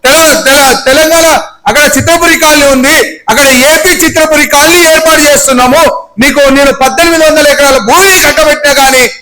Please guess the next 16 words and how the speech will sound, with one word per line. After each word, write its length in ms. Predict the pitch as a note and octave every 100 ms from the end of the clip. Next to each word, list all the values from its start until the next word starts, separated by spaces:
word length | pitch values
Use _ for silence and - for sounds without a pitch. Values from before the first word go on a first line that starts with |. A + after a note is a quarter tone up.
| _ F#3
మీరు 140 | F#3+
ఎందుకు 240 | F#3+ E4+ F4+
వస్తలేరని" 680 | F4 D#4 D4+ C#4+ C4+ C4 G#3 - _ F3+
రోజు 300 | C4+ F#4+ F#4 F4+
వాళ్ళని 260 | E4+ D4+
తిట్టినా, 540 | C#4+ C#4+ C#4 C4+ A3 - - - _ _ _ D#3+
మేం 180 | G#3
తిట్టడు 340 | A3+ G#3+ A3 G#3+
కాదు, 360 | G#3 G#3+ G#3 - - D3+
అక్కడ 200 | F3+ F#3+
ఉన్న 120 | F#3+
ముఖ్యమంత్రి 580 | F3 - G#3 G#3 - F#3
చంద్రబాబు 320 | G3 G#3 G#3
నాయుడు 240 | G#3 G3+
గారు 180 | G3 F#3+
తిడతారు 340 | G#3 - -